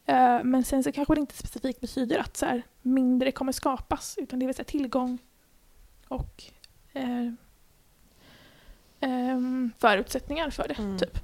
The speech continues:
Speaker 1: som kommer förändras, tror jag.
Speaker 2: Mm. Ja.
Speaker 1: Ja.
Speaker 2: Vi får se helt enkelt hur det artar sig. Nej, men det är ju sant,
Speaker 1: Ja.
Speaker 2: det är klart att det finns jättemånga som engagerar sig och det är kanske viktigare än, eh,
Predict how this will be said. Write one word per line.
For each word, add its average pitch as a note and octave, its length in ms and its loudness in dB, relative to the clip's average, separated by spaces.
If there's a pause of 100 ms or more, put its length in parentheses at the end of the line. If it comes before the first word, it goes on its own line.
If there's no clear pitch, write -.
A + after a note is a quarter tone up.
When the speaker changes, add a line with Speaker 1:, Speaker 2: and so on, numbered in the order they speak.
Speaker 1:
som - 180 -8
kommer C4 160 -6
förändras, D#4 500 -10 (680)
tror C#4 160 -10
jag. B3+ 80 -10
Speaker 2:
Mm. G3 240 -6 (2250)
Ja. C#4+ 260 4 (2000)
Speaker 1:
Ja. C#4 220 2 (760)
Speaker 2:
Vi A#3 80 -2
får A3 120 0
se A3 160 0
helt G3 260 6
enkelt E3 340 -6
hur F3 100 0
det D#3 200 -4 (840)
artar F3+ 260 0
sig. - 240 -8
Nej, G3+ 140 4
men G#3+ 140 6
det A3 40 8
är A3 40 10
ju G#3+ 40 12
sant, G#3 240 8
Speaker 1:
Ja. G#3 40 2
Speaker 2:
det G3 60 8
är - 20 6
klart G3+ 200 6
att - 40 -14
det F#3 80 4
finns F#3 160 4
jättemånga F3+ 280 2
som E3+ 120 -4
engagerar D#3+ 480 2
sig F#3 320 2 (360)
och F#3 120 6
det F#3 80 10
är F3+ 60 10
kanske F#3 180 0
viktigare D3+ 400 4
än, D3 180 -2
eh, C#3+ 140 -2